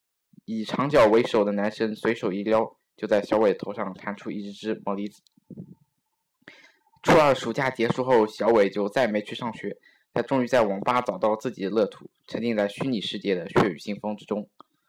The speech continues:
网吧里面每个人都是坐着的，看不出谁高谁矮，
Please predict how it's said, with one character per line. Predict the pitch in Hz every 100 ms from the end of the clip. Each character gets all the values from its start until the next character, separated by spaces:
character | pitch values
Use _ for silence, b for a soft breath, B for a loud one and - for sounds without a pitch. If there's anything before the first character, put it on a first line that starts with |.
| _
网 | - 107
吧 | 120 135
里 | 117
面 | 107 101
每 | 101
个 | 104 139
人 | 127
都 | 135
是 | 135
坐 | - 127
着 | 101
的， | - - -
看 | - 107
不 | -
出 | - 107
谁 | - 101
高 | 120 117
谁 | 113 - 92
矮， | -